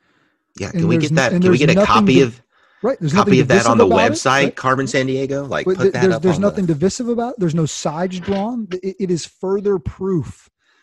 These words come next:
Speaker 2: that despite constant pulling towards one direction, that this, there is, there is a path <laughs> in the middle to lead and love. And it just was so eloquently put and, uh, so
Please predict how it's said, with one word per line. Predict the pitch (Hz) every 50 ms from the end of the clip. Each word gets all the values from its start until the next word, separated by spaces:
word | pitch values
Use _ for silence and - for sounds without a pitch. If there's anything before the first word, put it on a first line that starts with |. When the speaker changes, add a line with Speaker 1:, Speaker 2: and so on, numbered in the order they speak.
| _ _ -
Speaker 2:
that | 143 123 139 147 139 139 135 131 - _ _ - 139
despite | 123 151 143 - - - - - 160 160 165 160 156 - _ _ _
constant | - - - 156 160 160 143 - - 160 143 - _
pulling | - - 160 156 156 151 139 135
towards | - - 156 147 139 120 127
one | 127 139 147 143 143
direction, | 135 131 123 123 135 143 - - - 123 98 90 87 101 - _ _ _ _ _ _ _ -
that | 143 147 139 135 123 -
this, | 156 147 139 120 - - - - 262
there | 160 123 123 143 151 156
is, | - 147 143 135 123 160 - -
there | 139 143 147
is | 147 143 131 156
a | 147 135
path | - - - - - 160 160 156 143 131 - - - _ _ - - -
<laughs> | - - _ -
in | 147 147
the | 143 139
middle | 135 139 147 156 156 147 135 120 113 107 - _ _ _ _ _ _ _ _
to | - 151
lead | 143 135 135 143 143 143 143 143 147 135
and | 139 135 127
love. | 131 143 151 151 147 127
And | 131 127
it | 120
just | 127 131 - -
was | 127 117 107 - _ - 165
so | 170 - - 202 180 151
eloquently | 143 131 127 120 123 120 123
put | - - 117 104 - _ 147
and, | 135 127 131 127
uh, | 127 123 120 120 117 120
so | 120 - - 135 127